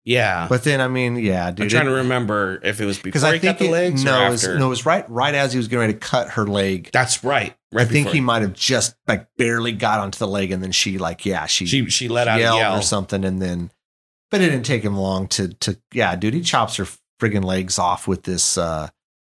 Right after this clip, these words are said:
Speaker 2: what was these, one of these electric knives
Speaker 1: It's
Speaker 2: or
Speaker 1: an electric
Speaker 2: something?
Speaker 1: knife that I
Speaker 2: Yeah.
Speaker 1: use for carving a turkey.
Speaker 2: Do you?
Speaker 1: <laughs>
Speaker 2: That's, that's funny, man. Um, yeah, so, you know, he puts her in some, what was this, some sort of, like, hope chest or something?
Speaker 1: Uh, kinda like a Foot Locker.
Speaker 2: Foot Locker,
Speaker 1: Yeah.
Speaker 2: yeah.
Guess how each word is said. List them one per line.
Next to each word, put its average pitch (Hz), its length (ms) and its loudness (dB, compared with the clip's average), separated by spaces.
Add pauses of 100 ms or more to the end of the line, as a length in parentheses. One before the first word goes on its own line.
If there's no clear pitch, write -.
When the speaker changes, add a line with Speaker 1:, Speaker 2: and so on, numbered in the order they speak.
(120)
Speaker 2:
what 208 100 -2
was 156 100 4
these, 113 140 2
one 110 140 -2
of 107 60 0
these 98 60 -4
electric 107 400 -2
knives 98 480 -2
Speaker 1:
It's 202 80 0
Speaker 2:
or 185 40 4
Speaker 1:
an 156 80 4
electric 127 300 0
Speaker 2:
something? 101 100 0
Speaker 1:
knife 127 240 0
that 117 120 0
I 110 60 4
Speaker 2:
Yeah. 95 140 2
Speaker 1:
use 92 160 0
for 110 180 -2
carving 104 440 -4
a 117 80 -12
turkey. - 500 -2
Speaker 2:
Do 127 140 4
you? 139 480 2
Speaker 1:
<laughs> - 60 -20
Speaker 2:
That's, - 380 0
that's 104 320 0
funny, 98 320 0
man. 98 360 -2 (460)
Um, 95 680 0 (200)
yeah, 160 300 2
so, 151 440 0
you 160 180 0
know, 117 380 2
he 139 120 -10
puts 143 280 -2
her 143 120 2
in 131 160 0
some, 113 460 0
what 135 120 2
was 113 140 2
this, 104 160 0
some 104 140 -2
sort 107 160 -2
of, - 20 2
like, 95 140 -2
hope 117 200 -2
chest 113 380 0
or 117 80 -2
something? 117 380 0
Speaker 1:
Uh, 156 500 0
kinda 175 200 0
like 139 180 0
a - 40 -4
Foot - 220 -6
Locker. 95 320 -2
Speaker 2:
Foot 131 140 2
Locker, 120 440 0
Speaker 1:
Yeah. 98 140 0
Speaker 2:
yeah. 104 400 2